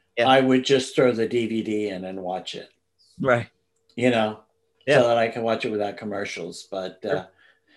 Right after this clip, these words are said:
Speaker 2: 'cause you can imagine with commercials, it'd probably be a three and a half hour movie or four hour
Speaker 1: Yeah,
Speaker 2: movie, so.
Speaker 1: definitely,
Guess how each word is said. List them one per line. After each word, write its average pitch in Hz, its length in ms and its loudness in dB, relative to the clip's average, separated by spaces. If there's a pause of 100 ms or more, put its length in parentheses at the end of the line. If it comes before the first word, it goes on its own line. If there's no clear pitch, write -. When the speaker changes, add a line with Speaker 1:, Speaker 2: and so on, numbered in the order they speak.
(140)
Speaker 2:
'cause 151 240 4
you 190 120 10
can 190 200 4
imagine 131 500 4
with 117 200 -4
commercials, 123 580 -2
it'd 107 220 -6
probably 123 400 0
be 110 340 -4
a 110 200 -6
three 127 200 2
and 117 80 -4
a 117 40 -2
half 113 280 -4
hour 110 320 -2
movie 104 420 -4
or 95 140 -10
four 110 240 -6
hour 110 80 -2
Speaker 1:
Yeah, 117 220 6
Speaker 2:
movie, 107 320 -6
so. 92 60 -20
Speaker 1:
definitely, 117 560 0